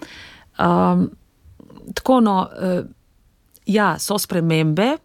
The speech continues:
v zadnjih letih sploh, ampak ne smemo biti pesimistični. Mi smo se oznašli v teh stvareh. Še enkrat, kdor je bil s srcem, dušo, telesom šolnik oziroma učitelj, je znal prebroditi tudi te težave.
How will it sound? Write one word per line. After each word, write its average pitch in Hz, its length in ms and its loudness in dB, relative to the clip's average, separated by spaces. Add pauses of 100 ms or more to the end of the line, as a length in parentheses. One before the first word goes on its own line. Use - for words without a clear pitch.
v 165 80 -2
zadnjih 165 440 -4
letih 156 320 -6
sploh, 254 480 -2
ampak 185 340 -4
ne 175 80 -2
smemo 180 300 0
biti 175 180 -4
pesimistični. 175 840 -4 (440)
Mi 285 120 4
smo 294 140 0
se 202 140 0
oznašli 180 600 0 (500)
v 170 80 -6
teh 180 220 -2
stvareh. 160 400 -4 (360)
Še 226 200 2
enkrat, 202 320 0
kdor 233 300 0
je 247 60 2
bil 240 340 2 (1000)
s - 140 -2
srcem, 226 380 0
dušo, 208 360 0
telesom 175 680 -2 (220)
šolnik 339 600 0 (180)
oziroma 170 540 -2
učitelj, 294 540 0 (380)
je 185 160 0
znal 196 420 0
prebroditi 185 760 -2
tudi 185 240 -2
te 170 140 -4
težave. 147 520 -6